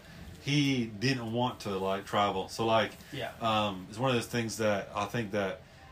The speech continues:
Speaker 1: um, I think he didn't let Elvis t-, tour overseas because,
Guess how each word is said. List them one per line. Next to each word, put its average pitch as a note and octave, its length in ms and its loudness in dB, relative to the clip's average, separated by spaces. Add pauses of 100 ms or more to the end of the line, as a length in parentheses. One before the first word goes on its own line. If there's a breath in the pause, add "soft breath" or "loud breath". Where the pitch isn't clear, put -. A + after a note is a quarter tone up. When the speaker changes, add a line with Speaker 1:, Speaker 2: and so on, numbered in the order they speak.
(160 loud breath)
Speaker 1:
um, G2+ 400 -2 (640)
I A2+ 40 -12
think A#2 260 -2
he C#3 140 0
didn't B2+ 200 2
let A2+ 140 2
Elvis G#2 400 0
t-, - 80 -12 (140)
tour A2+ 260 0
overseas G#2 560 -2
because, G2 480 -4